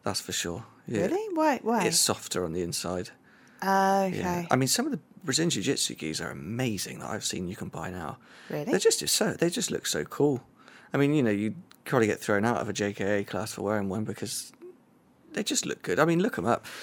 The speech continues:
Speaker 1: Some of them are brilliant. They're expensive, but they just look cool.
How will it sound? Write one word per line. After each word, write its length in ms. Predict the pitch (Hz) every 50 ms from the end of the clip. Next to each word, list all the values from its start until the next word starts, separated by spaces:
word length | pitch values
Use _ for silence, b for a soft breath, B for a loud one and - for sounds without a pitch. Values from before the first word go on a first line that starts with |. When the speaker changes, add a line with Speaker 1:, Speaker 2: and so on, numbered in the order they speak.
| B B B
Speaker 1:
Some 140 | B - 175
of 60 | 156
them 80 | 120 110
are 60 | 98
brilliant. 320 | - - 117 113 104 98 82
They're 140 | 117 113
expensive, 640 | 95 82 - - 147 139 123 - - 85 82 - - -
but 220 | - 98 - - - _ _ _ _ _ _ - - 76 - -
they 100 | - 113
just 200 | 120 175 - -
look 160 | - - - -
cool. 300 | - - 92 101 113